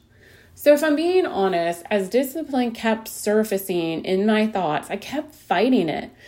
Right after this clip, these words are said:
As I worked with my new coach, it became clear that I was resisting something that was going to be, to bring me closer to my goals. He even said to me during one of the sessions, when I was pushing back pretty hard and claiming that I really have no discipline,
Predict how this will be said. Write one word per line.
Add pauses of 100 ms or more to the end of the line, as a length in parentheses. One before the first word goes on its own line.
(340)
As
I
worked
with
my
new
coach,
it
became
clear
that
I
was
resisting
something
that
was
going
to
be,
to
bring
me
closer
to
my
goals. (420)
He
even
said
to
me
during
one
of
the
sessions,
when
I
was
pushing
back
pretty
hard
and
claiming
that
I
really
have
no
discipline,